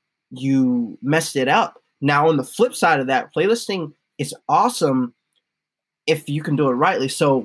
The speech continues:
one great example, um, which will end up costing you money, is, you know, if you wanna go through playlists of what you think you sound like, go get Chartmetric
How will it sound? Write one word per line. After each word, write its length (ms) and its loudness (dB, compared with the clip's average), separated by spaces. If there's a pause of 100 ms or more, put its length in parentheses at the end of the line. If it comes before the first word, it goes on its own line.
one 420 0 (100)
great 440 0 (160)
example, 920 -2
um, 480 0 (160)
which 280 -2
will 360 2
end 140 2
up 140 -6
costing 320 0
you 100 -2
money, 320 -2 (340)
is, 420 0 (260)
you 160 0
know, 200 2
if 180 -4
you 100 0
wanna 160 2
go 180 2
through 260 -6
playlists 460 0
of 180 -6
what 160 -4
you 80 -10
think 160 -8
you 60 -12
sound 280 0
like, 280 -2 (420)
go 460 2
get 260 0
Chartmetric 720 0